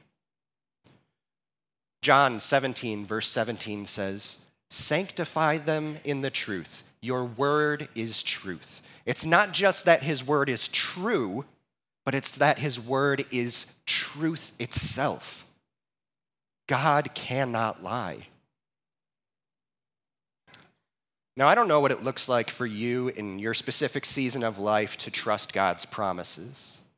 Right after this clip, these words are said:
Maybe it means trusting that he will actually forgive you if you repent of some ongoing sin in your life. Maybe it means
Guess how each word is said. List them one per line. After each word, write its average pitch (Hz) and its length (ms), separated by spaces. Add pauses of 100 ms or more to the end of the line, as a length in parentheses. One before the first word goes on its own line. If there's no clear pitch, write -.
(340)
Maybe 175 240
it 185 120
means 165 500 (220)
trusting 151 520
that 143 140
he 165 160
will 147 180
actually 123 480
forgive 120 520
you 87 260 (480)
if 107 160
you 135 160
repent 123 640 (360)
of 101 100
some 110 220
ongoing 107 680
sin 107 380
in 90 100
your 90 160
life. 87 540 (1900)
Maybe 156 220
it 175 120
means 160 400